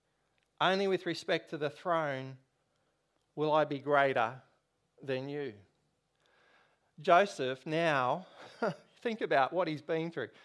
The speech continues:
He's been in a pit. He's been in Potiphar's house. He's been in prison.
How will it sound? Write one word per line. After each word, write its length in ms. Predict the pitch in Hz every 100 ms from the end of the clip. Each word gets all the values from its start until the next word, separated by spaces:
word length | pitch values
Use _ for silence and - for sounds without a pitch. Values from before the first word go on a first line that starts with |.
| - _
He's 160 | 180 151
been 240 | 180 165
in 120 | 139
a 40 | 120
pit. 340 | - 240 - _ _ _ _ _ _ _ _ _ _ _ _ _ _ _
He's 140 | 180 165
been 180 | 165 147
in 100 | 143
Potiphar's 380 | 156 131 127
house. 360 | 180 226 226 220
He's 160 | 185 135
been 240 | 156 147
in 140 | 123 117
prison. 800 | - 233 233 240 226 233 220